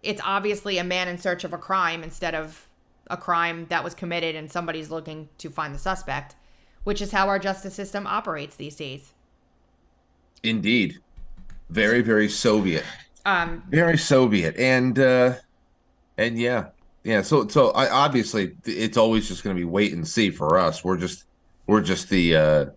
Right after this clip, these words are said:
Speaker 2: the, the audience members in this, in this great farce. But, um, but we'll see what today brings, and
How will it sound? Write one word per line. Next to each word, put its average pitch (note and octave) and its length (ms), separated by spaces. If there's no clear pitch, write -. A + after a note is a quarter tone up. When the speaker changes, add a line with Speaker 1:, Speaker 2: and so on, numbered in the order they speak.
Speaker 2:
the, F#2+ 120
the F#2+ 200
audience F#2+ 480
members F2+ 400
in F2 80
this, D#2+ 160
in F#2 200
this E2 180
great F2 360
farce. E2 480
But, G2 340
um, G2+ 420
but G#2 340
we'll G#2 240
see C#3 160
what A2+ 220
today A#2 260
brings, C3+ 540
and G#2 840